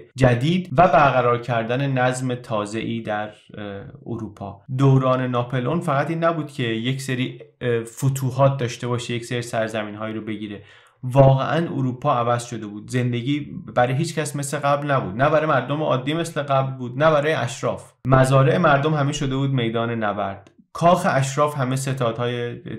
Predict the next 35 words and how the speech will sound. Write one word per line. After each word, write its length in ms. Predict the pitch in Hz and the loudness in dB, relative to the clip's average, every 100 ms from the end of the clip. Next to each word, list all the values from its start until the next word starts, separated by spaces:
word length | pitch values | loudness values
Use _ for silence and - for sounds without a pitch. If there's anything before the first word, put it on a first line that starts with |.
| 110 - - - - - | -10 -12 -14 -14 -14 -12
استراتژیک 840 | - - 117 110 110 113 110 117 | -10 -6 -4 -4 -6 -6 -6 -6
جنگ 380 | 110 104 101 98 | -4 -4 -6 -10
بود. 220 | - - - | -16 -16 0
و 80 | 139 | 2
بعد 300 | 147 180 180 | 4 2 0
که 120 | 208 | -6
جنگ 360 | 170 143 135 135 | -2 0 0 -2
حالا 200 | 131 123 | -2 -2
تمام 500 | - 135 127 127 127 | -4 -2 -2 -2 -2
شد، 220 | 175 175 | -6 -2
واقعاً 260 | 151 143 | 0 0
کسی 300 | 165 180 180 | -2 -4 -4
نمی‌دونه 440 | 180 226 247 131 110 | -2 -2 -2 -4 -4
مرزا 500 | 107 104 104 98 98 | -4 -4 -4 -6 -10
کجاست. 560 | - 98 - - - | -10 -12 -12 -14 -4
یه 80 | 156 | 0
نقشهٔ 420 | 185 151 - 165 | 2 0 -2 -4
قبل 300 | 170 143 127 | 0 2 2
از 160 | 127 120 | 0 0
جنگ 260 | 131 165 170 | 0 0 0
هست 260 | 185 190 | -4 -4
که 80 | 202 | -4
می‌خوان 320 | 151 135 117 | -4 -2 -4
بهش 240 | 110 107 - | -4 -6 -4
برگردن، 720 | 107 104 101 98 98 101 101 | -2 -2 -2 -6 -6 -6 -6
ولی 360 | 123 175 175 - - _ _ _ | -4 -4 -6 -14 -20 _ _ _
اون 220 | 170 185 | 2 4
نقشه 240 | 156 139 180 | 2 -2 -6
خیلی 300 | - 151 160 | -4 -4 0
ربطی 300 | 165 165 175 | 0 0 -4
به 80 | |
واقعیت 560 | 160 131 127 123 135 165 | 0 0 0 -2 -4 -4
روی 280 | 160 135 123 | -4 -2 -2
زمین 380 | 123 120 147 156 | -2 0 0 2
نداره. 520 | 175 120 107 101 | 2 0 -4 -10